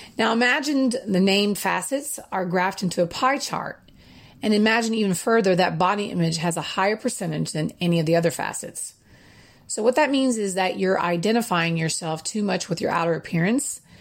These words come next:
and have left the other facets of yourself fall to the wayside. You are so focused on the way that you look that you've forgotten all the other awesome things that make you you.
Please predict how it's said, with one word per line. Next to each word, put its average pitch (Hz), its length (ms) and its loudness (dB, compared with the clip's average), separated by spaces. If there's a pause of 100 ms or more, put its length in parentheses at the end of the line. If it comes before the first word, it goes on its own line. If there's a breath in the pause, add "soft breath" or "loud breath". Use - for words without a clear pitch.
(240 loud breath)
and 214 120 0
have 208 240 2
left 208 280 0
the 208 120 0
other 220 160 4
facets 175 480 -2
of 165 120 -6
yourself 160 360 -4
fall 160 260 0
to - 100 -8
the 151 80 -4
wayside. 165 580 -2 (760 loud breath)
You 214 180 0
are 202 100 2
so 226 320 0
focused 240 480 0
on 208 100 -6
the 196 80 -2
way 190 140 4
that 175 160 0
you 175 100 0
look 160 380 2
that 196 140 0
you've 180 120 -2
forgotten 170 480 0 (340 loud breath)
all 208 200 0
the 226 100 0
other 196 180 2
awesome 202 400 -2
things 185 340 -2
that 165 120 -2
make 160 240 -4
you 208 80 2
you. 208 540 0